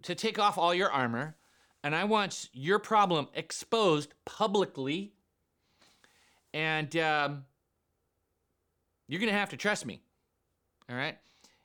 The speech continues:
And, uh, and then you see, write this down, Naaman's prideful rejection, all right? And it looks really angry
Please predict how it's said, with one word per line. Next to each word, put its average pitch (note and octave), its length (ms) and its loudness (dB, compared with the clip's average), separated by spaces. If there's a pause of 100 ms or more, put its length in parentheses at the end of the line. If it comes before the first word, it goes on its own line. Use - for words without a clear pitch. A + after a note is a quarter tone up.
(160)
And, C#3 400 -2
uh, C3+ 360 0
and D3+ 160 -2
then F3+ 220 0
you D3 80 -2
see, C#3+ 540 -4 (420)
write D3+ 180 0
this C#3 160 -10
down, B2 300 0 (200)
Naaman's C#3 760 -2 (440)
prideful C#3+ 1000 0 (760)
rejection, C3 680 -4 (180)
all A2+ 80 -10
right? B2+ 260 -6
And C#3+ 120 -6
it D3 80 -8
looks B3 380 -2 (360)
really G3+ 460 2
angry C#3 480 -2